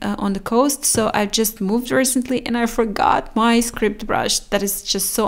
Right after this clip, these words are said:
unbelievable. I was just so sad when I saw it. I could, just couldn't believe that. That's actually the brush that I love the most and use the most, but I've forgotten it.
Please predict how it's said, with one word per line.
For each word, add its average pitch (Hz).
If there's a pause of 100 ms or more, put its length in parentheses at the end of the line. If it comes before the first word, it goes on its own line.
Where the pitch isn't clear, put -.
unbelievable. 185
I -
was 170
just -
so 254
sad 226
when 202
I 214
saw 240
it. 226
I -
could, 240
just 240
couldn't 233
believe 202
that. -
That's 190
actually 185
the 190
brush 214
that 214
I 190 (400)
love 226
the 226
most 220
and 180
use 233
the -
most, 233 (360)
but 226
I've 202
forgotten -
it. -